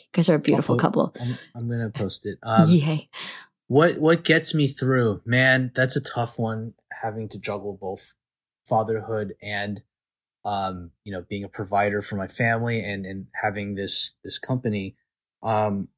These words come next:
Speaker 2: the biggest thing that I realized I need, needed more recently is, you know, I've, I've never taken a vacation for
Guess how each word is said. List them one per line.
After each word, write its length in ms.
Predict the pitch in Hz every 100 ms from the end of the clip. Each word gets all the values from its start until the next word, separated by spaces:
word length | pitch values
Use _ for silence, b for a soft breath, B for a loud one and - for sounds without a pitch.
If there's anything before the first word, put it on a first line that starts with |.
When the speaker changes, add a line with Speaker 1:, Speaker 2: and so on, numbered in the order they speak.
| _ _ _ _ _ _ -
Speaker 2:
the 120 | 131
biggest 420 | 135 131 131 -
thing 300 | 139 131 123
that 220 | 117 110
I 60 | 110
realized 500 | 113 117 113 107 104
I 100 | 104
need, 340 | 104 104 101 95 _
needed 480 | 110 104 101 98 95 _ _ -
more 200 | 123 120
recently 580 | 143 170 135 110 107 104
is, 220 | 101 95
you 100 | 110
know, 80 | 107
I've, 120 | 104
I've 140 | 107 104
never 160 | 117
taken 300 | 107 117 110
a 60 | 95
vacation 580 | 87 85 104 104 - 90
for 360 | - 95 90